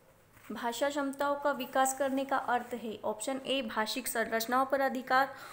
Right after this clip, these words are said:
ऑप्शन बी, भाषा प्रयोग की कुशलता पर अधिकार, ऑप्शन सी, भाषा अनुकरण की कुशलता पर अधिकार, ऑप्शन डी है हमारा भाषिक नियमों पर अधिकार।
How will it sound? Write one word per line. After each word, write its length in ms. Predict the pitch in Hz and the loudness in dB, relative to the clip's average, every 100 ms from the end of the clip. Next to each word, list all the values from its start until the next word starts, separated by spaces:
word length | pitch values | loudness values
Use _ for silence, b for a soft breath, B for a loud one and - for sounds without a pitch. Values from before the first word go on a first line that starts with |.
| B 202 | B 0
ऑप्शन 360 | 196 262 254 | 0 -2 -2
बी, 140 | 262 254 | -4 -4
भाषा 380 | 233 202 - | -4 -2 -2
प्रयोग 400 | 214 220 220 254 - | -2 0 2 0 -4
की 80 | |
कुशलता 460 | 269 269 269 262 269 | -6 -4 -4 -2 0
पर 160 | 262 262 | 0 0
अधिकार, 480 | 247 262 254 262 262 B B - | -2 0 2 2 0 B B 2
ऑप्शन 340 | 208 - 247 | 2 2 -2
सी, 180 | 247 254 | -4 -6
भाषा 360 | 233 226 226 233 | -2 -2 -2 -2
अनुकरण 560 | 240 226 226 208 233 | -2 -2 0 0 0
की 120 | 254 | -4
कुशलता 460 | 269 277 269 262 269 | -6 -2 -2 0 0
पर 160 | 269 262 | 2 0
अधिकार, 520 | 233 254 254 254 - | -2 -2 0 0 0
ऑप्शन 400 | - - 254 247 | -4 -2 -4 -2
डी 120 | 220 262 | -4 -2
है 80 | 254 | -2
हमारा 460 | 240 208 208 240 349 B B B 247 | 0 0 2 2 0 B B B 0
भाषिक 400 | 226 233 302 294 | 2 2 0 2
नियमों 340 | 294 277 269 | 2 2 2
पर 180 | 269 214 | 2 0
अधिकार। 480 | 190 190 - 202 | 0 -2 -4 -4